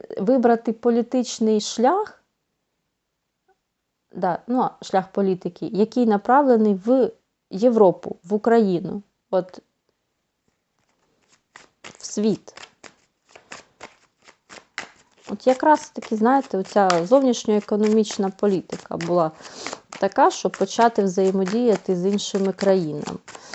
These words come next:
Що Україна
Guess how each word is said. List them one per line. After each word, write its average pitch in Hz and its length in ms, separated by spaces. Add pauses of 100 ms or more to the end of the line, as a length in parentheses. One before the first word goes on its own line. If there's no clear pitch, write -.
(3750)
Що - 340 (160)
Україна - 460